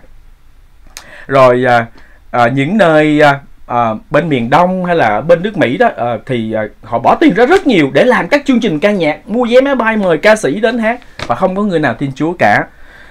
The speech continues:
Cho nên, à, à, chúng tôi mới, à, cùng với nhiều anh chị em bắt đầu cầu nguyện để làm sao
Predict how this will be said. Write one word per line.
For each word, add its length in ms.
Cho 100
nên, 280
à, 180
à, 260
chúng 160
tôi 200
mới, 340
à, 240
cùng 180
với 100
nhiều 220
anh 160
chị 160
em 140
bắt 120
đầu 100
cầu 180
nguyện 320
để 180
làm 160
sao 380